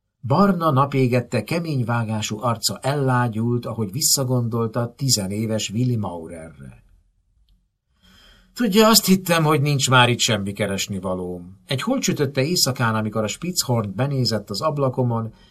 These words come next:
és én tudtam, hogy az apám valahol ott hever egy szakadék mélyén, több száz tonna hó alatt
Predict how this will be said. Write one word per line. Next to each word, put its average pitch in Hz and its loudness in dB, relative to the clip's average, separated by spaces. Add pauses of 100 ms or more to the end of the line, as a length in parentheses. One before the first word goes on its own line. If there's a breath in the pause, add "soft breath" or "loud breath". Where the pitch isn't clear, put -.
(200 soft breath)
és 147 0
én 139 2
tudtam, 202 2
hogy 147 0
az 131 2
apám 147 2
valahol 127 4
ott 123 -2
hever 127 2
egy 107 -2
szakadék 113 0
mélyén, 123 0
több 156 -2
száz 120 2
tonna 131 0
hó 135 0
alatt 117 0